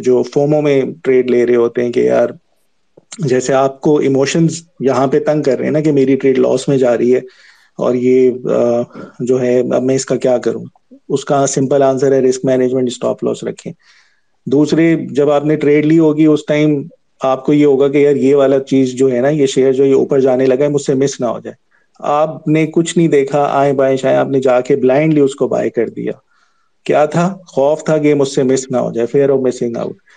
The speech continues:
جیسے ہی وہ آپ کو، آپ کا مس ہونے لگا، آ، آپ کو ادھر لالچ نظر آنے لگی کہ یار یہ بیس روپے پہ ٹریڈ ہو رہا ہے، چالیس روپے کا ہو جائے گا، کل بھی کیپ تھا۔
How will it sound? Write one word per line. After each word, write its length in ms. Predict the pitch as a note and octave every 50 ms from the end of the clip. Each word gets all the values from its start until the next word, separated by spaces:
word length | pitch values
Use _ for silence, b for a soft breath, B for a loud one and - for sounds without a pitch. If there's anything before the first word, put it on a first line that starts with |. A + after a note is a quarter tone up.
| b b b -
جیسے 280 | - B2 B2+ B2+ E3+
ہی 60 | D#3+ D#3
وہ 120 | D#3+ D3+
آپ 200 | D3 D3 C#3 -
کو، 220 | - D#3 C#3+ -
آپ 240 | - C3 C3+ - -
کا 140 | - D#3 C#3
مس 280 | C3+ C3+ C#3 C#3 - C3+
ہونے 200 | C3+ C3+ C#3 C#3+
لگا، 360 | C3 C3 C3+ C#3 C#3 C3+ D#3+ D#3+ D3 - -
آ، 320 | - - B2 B2 A#2+ A#2 B2 C3+ _ _ _ _ _ _ _ _ -
آپ 260 | - B2+ B2+ B2+ -
کو 120 | - C#3
ادھر 120 | C3+ C#3 C#3
لالچ 460 | C3 B2+ B2+ C3 C3 C3 B2+ - B2+
نظر 200 | A#2+ A2+ A#2+ B2
آنے 220 | B2+ B2 A#2 B2
لگی 280 | B2 A#2+ A2+ A#2 A#2+ A#2
کہ 100 | A#2+ B2
یار 200 | A#2+ C3 C#3 C#3+
یہ 120 | C#3+ C#3
بیس 220 | A#2 A#2 B2 B2+ B2+ -
روپے 180 | C#3 C3+ C3+
پہ 160 | C3 B2+ C3 C3
ٹریڈ 200 | B2+ B2 A#2+ B2
ہو 100 | B2 C3
رہا 60 | D3
ہے، 60 | C#3+
چالیس 300 | D3 C3+ B2 A#2+ B2 B2 - -
روپے 180 | A2+ B2+ B2
کا 100 | A#2+ B2+
ہو 100 | B2 B2
جائے 180 | A#2+ B2+ C3+ C#3
گا، 60 | D3+
کل 260 | C#3+ - C#3+ C3 B2+
بھی 120 | B2+ C3+ B2+
کیپ 320 | - B2+ A#2+ A2+ - _
تھا۔ 140 | - B2